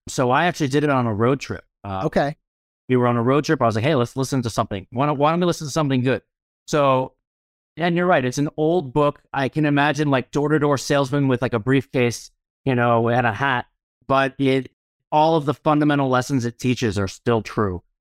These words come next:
Speaker 1: And if you're trying to build a business, uh, by word of mouth, I don't think there's a better book that you could at least start with reading.
Speaker 2: I mean, there's only one that I've heard about that's better. It's called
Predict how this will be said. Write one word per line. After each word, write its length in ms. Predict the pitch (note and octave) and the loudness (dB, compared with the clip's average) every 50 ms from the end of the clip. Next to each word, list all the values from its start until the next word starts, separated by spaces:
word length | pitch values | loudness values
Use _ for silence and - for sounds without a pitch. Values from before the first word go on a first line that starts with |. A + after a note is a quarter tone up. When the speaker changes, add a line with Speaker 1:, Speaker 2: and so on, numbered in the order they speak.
| _ _ _ _ - | _ _ _ _ -2
Speaker 1:
And 720 | A2+ A2+ A2 G#2+ G#2+ G#2+ G#2+ G#2+ G#2 G#2 G#2 G#2 F#2+ - _ _ - | 0 2 2 2 2 2 2 2 2 2 0 0 -2 -4 _ _ -4
if 240 | C3 C3+ B2+ - | -4 -4 -4 -2
you're 140 | C3 C#3 C#3 | 0 -2 0
trying 380 | C3 - - D#3+ D3 C#3+ D3 D3 | -2 -2 -2 0 0 0 2 0
to 80 | C#3+ | -2
build 360 | B2+ - C3+ C3 C3 C#3+ C3+ C3 | -2 0 0 0 2 2 2 0
a 80 | A#2 | -2
business, 520 | G2 A2+ B2+ B2 A#2+ C3 C#3+ C3+ - - _ _ _ - | 0 0 -2 -2 0 0 -2 -2 -2 -4 _ _ _ -18
uh, 160 | A2 A#2 A2+ _ _ - | -14 -14 -14 _ _ -2
by 280 | B2+ A2+ A2+ A2 G#2+ | 0 2 2 2 0
word 240 | G#2 G#2+ A#2+ B2+ C3 | 0 0 2 2 2
of 100 | C3 G#2+ | 2 2
mouth, 260 | A#2 A2+ B2 E3 E3 _ _ _ _ _ _ _ _ - | 2 2 2 0 -2 _ _ _ _ _ _ _ _ -2
I 80 | C3+ | 0
don't 140 | C3 C#3 C3+ | 0 2 2
think 120 | C#3 C3+ B2 | 0 0 0
there's 140 | C3 A2+ | 0 0
a 60 | A#2 G2+ | 0 0
better 220 | A#2 A#2 A2+ G#2+ | 2 2 2 2
book 240 | G#2 A2+ A2 - - | 2 0 -2 -2 -2
that 60 | A2 | -4
you 120 | G#2+ A2 | -4 -4
could 120 | G#2+ G#2+ - _ - - | -4 -6 -12 _ -8 -4
at 120 | C3 B2+ | -2 0
least 180 | C#3 C#3+ - - | 0 0 -2 -2
start 240 | - C#3 B2+ A#2 | -2 0 0 0
with 140 | G#2+ G#2+ F#2+ - | -2 -6 -8 -6
reading. 280 | G2 F#2+ E2+ E2+ E2 - _ _ _ _ _ _ _ _ _ _ _ _ _ _ _ - | -8 -8 -8 -10 -14 -16 _ _ _ _ _ _ _ _ _ _ _ _ _ _ _ -4
Speaker 2:
I 40 | - | 0
mean, 100 | F3 F#3 | 0 2
there's 120 | F3+ F3+ A3+ | 2 2 2
only 180 | C4 C4 A#3 | 2 2 2
one 200 | F#3 F#3+ F#3+ F3+ | 2 2 2 4
that 100 | E3+ D3+ | 4 4
I've 160 | D3+ D#3 - | 2 2 0
heard 140 | - F3 D#3+ | -2 -4 -2
about 220 | D3+ D#3 D3+ C#3 - | 0 0 0 0 0
that's 180 | D3 A#2+ - | -4 -6 -4
better. 300 | - - C#3+ D3 C#3+ C#3 | -2 0 2 2 2 0
It's 120 | C3+ - - | -2 -4 -2
called 340 | - D#3+ D3 C#3+ C3 A#2+ | 0 2 2 2 0 -2